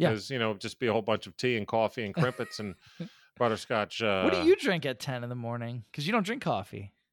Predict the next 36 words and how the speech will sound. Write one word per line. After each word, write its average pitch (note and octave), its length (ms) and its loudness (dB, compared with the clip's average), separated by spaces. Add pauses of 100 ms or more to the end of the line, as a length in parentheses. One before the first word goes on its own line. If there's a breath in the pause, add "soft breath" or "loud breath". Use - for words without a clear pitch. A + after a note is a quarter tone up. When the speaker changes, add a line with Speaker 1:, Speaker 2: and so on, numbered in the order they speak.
Speaker 1:
I E3 160 2
do G#3 200 -4
drink F#4+ 200 -4
coffee. E2+ 380 -12 (160)
Speaker 2:
You A3 160 8
do G#3+ 120 4
drink C#3 200 -4
coffee. G2+ 240 -8
Speaker 1:
I'm D3 120 2
Speaker 2:
Okay. D3+ 200 -2
Speaker 1:
a D#3+ 40 -10
decaf G2 340 -2
man. E2+ 400 -6
Speaker 2:
Oh, - 80 -8
Speaker 1:
And, D3+ 240 2
Speaker 2:
that's D#3 180 0
right. F#2 160 -2
That's G#2+ 180 -6
right. - 80 -8
Speaker 1:
you D#3 60 2
know, G#2+ 180 2
for C3+ 180 -2
the, A#2 180 0 (180)
for C#3+ 120 -2
the B2+ 80 0
coffee D3+ 440 2
enthusiasts G2 640 -2
out E2+ 200 -2
there, E2 280 -2
you'd G2+ 180 -10
probably G#2+ 220 0
be F#2+ 80 -2
like, F#2+ 80 -2
"What G#3 160 2
is A#3 100 -6
this F3 160 -6